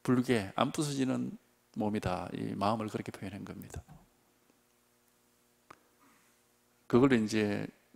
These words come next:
예, 세속에서 무협지 같은 데서는 이 몸을 갖다가 육체를 그래 만드는 것처럼, 육체는 부서지게 돼 있어 불개신이 안 됩니다, 아무리 해도. 예, 그렇게 그 무협, 무협 영화 같은 거 보면 그러잖아. 막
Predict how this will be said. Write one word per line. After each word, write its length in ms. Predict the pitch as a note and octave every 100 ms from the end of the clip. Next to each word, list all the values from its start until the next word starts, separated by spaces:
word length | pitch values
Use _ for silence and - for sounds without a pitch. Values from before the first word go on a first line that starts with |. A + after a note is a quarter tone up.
| _
예, 300 | C3+ A2+ A#2 C#3 _
세속에서 680 | - D#3+ - A#2 G#2 G2 G#2
무협지 360 | A2 D3+ -
같은 240 | B2 - A2
데서는 340 | G#2 A2+ B2
이 60 | C3
몸을 360 | C3 G3+ F4
갖다가 340 | D4+ - G#2+ G#2
육체를 400 | G3 - - D4
그래 180 | C#3+
만드는 360 | A#2 G2 G2+ G#2
것처럼, 440 | G2 - F#2+ G#2
육체는 360 | G#2+ D3+ - D3+
부서지게 360 | A2 A#2+ C3+ B2+
돼 100 | G#2+
있어 180 | A2 G2+
불개신이 420 | B2 C3 - F#2+
안 160 | E2+
됩니다, 380 | F#2 E3 C3+ F2+
아무리 220 | F2 F2+
해도. 260 | F2+ - F2 - - - - - - - - - - - - _ _ _ _ -
예, 200 | G2+ G2+
그렇게 360 | - A2+ - G2+
그 160 | - - A#2+ A2+ - - - - - _ _ _
무협, 680 | - A2 G#2 G2+ G2+ G2 G2
무협 300 | G#2 A#2 A#2+
영화 200 | G#2 G#2+
같은 340 | A2+ A#2+ -
거 60 | G2
보면 220 | A2 G2+
그러잖아. 380 | G#2 A2 A#2 F#2+
막 240 | F#2 F#2